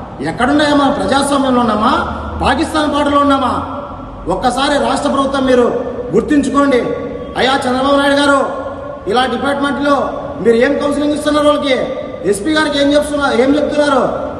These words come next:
కలెక్టర్ గారికి మీరు ఏం చెప్తున్నారు? వారానికి ఒకసారి, నెలకు రెండు సార్లు పిలిపించుకుంటారు మీరు మాట్లాడే ఐఏఎస్ఎల్ని, ఐపీఎస్ఎల్ని.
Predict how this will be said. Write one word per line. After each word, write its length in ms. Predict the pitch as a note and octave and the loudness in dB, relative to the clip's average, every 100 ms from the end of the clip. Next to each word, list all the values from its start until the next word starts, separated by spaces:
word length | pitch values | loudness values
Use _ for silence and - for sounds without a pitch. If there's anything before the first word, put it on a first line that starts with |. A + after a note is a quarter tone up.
| - | -2
కలెక్టర్ 260 | B3 D4 | 0 2
గారికి 180 | D4+ C#4+ | 0 2
మీరు 180 | D4 C#4 | 2 2
ఏం 100 | C#4+ | 4
చెప్తున్నారు? 460 | D4 - D4 C#4 G#3 - - - - - - - - - - - - - - - - - - - C#3 | 2 0 2 2 2 0 -4 -8 -10 -10 -14 -14 -16 -16 -16 -16 -16 -16 -18 -18 -18 -16 -16 -14 0
వారానికి 440 | F#3+ C4 D4+ D4 | 2 2 2 2
ఒకసారి, 420 | D4 C#4+ D4 B3+ G#3 - - - - - | 2 2 0 0 0 -4 -8 -10 -12 -10
నెలకు 280 | C#3 A#3 C#4+ | -2 0 2
రెండు 220 | D4 D4 | 2 2
సార్లు 180 | D4 D4 | 2 0
పిలిపించుకుంటారు 520 | C#4+ - - C#4+ C#4+ | 0 -4 -4 -4 0
మీరు 360 | C#4 B3 F3+ - | 2 4 2 -2
మాట్లాడే 340 | G3 B3+ D4 C#4+ | -2 -2 0 0
ఐఏఎస్ఎల్ని, 840 | C#4 C#4+ C#4 C#4 C4+ A#3 - - G#3+ | 2 2 2 2 0 -2 -6 -4 0
ఐపీఎస్ఎల్ని. 680 | C4+ D4 C4+ C#4 B3+ B3+ | 0 2 2 2 2 0